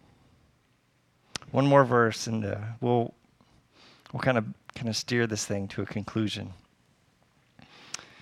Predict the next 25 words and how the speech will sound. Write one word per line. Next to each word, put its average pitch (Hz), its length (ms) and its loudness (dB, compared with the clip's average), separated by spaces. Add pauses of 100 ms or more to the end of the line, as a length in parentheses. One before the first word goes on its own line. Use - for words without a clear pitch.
(280)
It's - 120 -4
just 160 180 4
the 143 80 6
first 139 320 4
part 120 220 6
of 104 80 2
verse 110 200 2
fourteen, 117 600 0
and 104 320 -2
I 107 80 4
wanna 127 160 6
keep - 220 -2
going, 107 380 6
but 104 240 2 (520)
you 120 120 0
guys 104 200 6
probably 107 320 -2
have, 107 180 -2
like, - 280 -2
important - 360 -2
stuff - 240 -4
to - 80 -8
do. - 160 -6 (3250)
Verse 135 160 6
fourteen, 113 480 2